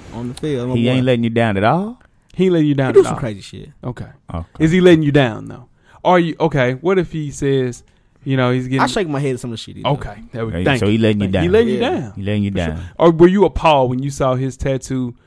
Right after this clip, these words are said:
Speaker 3: I mean, his, uh,
Speaker 2: Picture.
Speaker 3: picture of him being tattooed with his pants down?
Speaker 1: I didn't like
Speaker 3: He
Speaker 1: the
Speaker 3: looking
Speaker 1: picture.
Speaker 3: into the camera.
Speaker 1: I shook my head.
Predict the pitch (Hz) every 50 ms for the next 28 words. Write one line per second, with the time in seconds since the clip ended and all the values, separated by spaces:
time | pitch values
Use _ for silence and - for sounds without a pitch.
0 | _ _ _ _ - - 131 143 139 131 131 135 131 123 123 110 101 98 - 143
1 | 127 - 165 156 - 139 131 123 127 120 120 143 143 139 131 120 117 - _ _
2 | _ - - 143 139 131 123 - - 135 131 127 - 135 131 127 123 123 123 117
3 | - - 143 131 127 120 117 110 107 117 113 101 - - - - 135 143 135 127
4 | 123 - 147 165 175 - - 170 170 175 170 - 180 165 156 139 143 165 165 156
5 | 131 117 110 - - _ _ - - 110 120 - - 131 117 127 123 113 95 -
6 | - - -